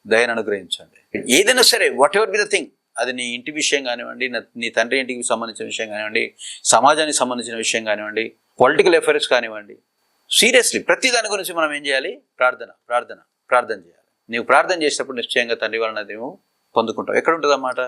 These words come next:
యెషయా గ్రంథము అరవై అధ్యాయము ఇరవై రెండవ వచనం, అందులో చివరి రెండవ వచనాన్ని చదువుతున్నాను. యెహోవానగు నేను తగిన కాలమున ఈ కార్యమును త్వరపెట్టుదును. నువ్వు ఎప్పుడైతే ప్రార్థిస్తావో ఏం జరుగుతుంది అని అంటే,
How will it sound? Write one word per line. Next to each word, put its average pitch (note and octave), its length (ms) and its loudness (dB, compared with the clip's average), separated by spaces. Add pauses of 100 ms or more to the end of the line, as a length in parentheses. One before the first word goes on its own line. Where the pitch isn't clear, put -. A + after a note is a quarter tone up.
(560)
యెషయా F#3 260 6
గ్రంథము A#2 580 -2 (440)
అరవై C3 260 4
అధ్యాయము G#2+ 680 -2
ఇరవై B2 240 4
రెండవ A#2 240 2
వచనం, - 280 -8 (200)
అందులో D#3+ 220 4
చివరి D#3+ 280 2
రెండవ C#3+ 200 2
వచనాన్ని B2 320 -2
చదువుతున్నాను. F#2+ 540 -8 (520)
యెహోవానగు F3+ 560 6
నేను C3 560 2
తగిన G3+ 200 2
కాలమున D#3 420 2
ఈ F3 140 0
కార్యమును C#3 440 0
త్వరపెట్టుదును. - 580 -6 (400)
నువ్వు B2+ 120 0
ఎప్పుడైతే G3 280 0
ప్రార్థిస్తావో C#3 600 -2
ఏం A#2+ 140 -10
జరుగుతుంది B2 400 -10
అని F2+ 100 -16
అంటే, D#3+ 280 -8